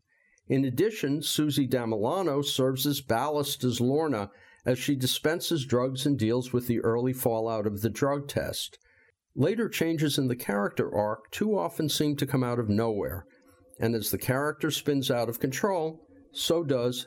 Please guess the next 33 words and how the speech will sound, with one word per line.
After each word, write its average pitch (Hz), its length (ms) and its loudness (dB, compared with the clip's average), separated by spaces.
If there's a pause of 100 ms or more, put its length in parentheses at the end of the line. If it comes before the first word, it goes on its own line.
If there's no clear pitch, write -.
the 113 160 0
effect. - 560 -4 (720)
A 123 120 0
great 202 360 -2
premise 139 540 -2 (180)
doesn't 117 400 -2
always 101 480 0
make 98 220 0
a 110 60 0
great 101 280 0
play. 127 440 -2 (680)
But 175 180 -2
because 220 400 -2
the 214 80 0
concept 202 680 -2
is 135 160 0
so 135 200 2
intriguing, 123 760 -2 (180)
and 104 180 0
so 139 220 2
many 160 240 0
thought-provoking 131 840 0
issues 143 440 0
are 107 100 0
raised, 131 640 0 (560)
and 131 160 2
there 147 140 2
is 208 320 0
the 165 120 2
occasional 147 600 0
goosebump, 95 720 0 (540)
the 139 120 2
effect 160 520 -2